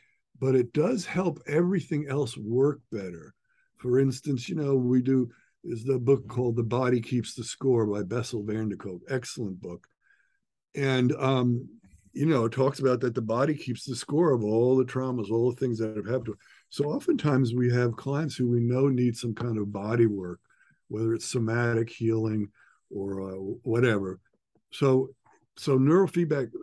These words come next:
rounds out many people's treatment programs.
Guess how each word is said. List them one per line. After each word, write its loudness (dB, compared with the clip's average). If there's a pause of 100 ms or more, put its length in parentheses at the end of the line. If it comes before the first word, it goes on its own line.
rounds 4
out 2
many 0
people's -4
treatment -2
programs. -12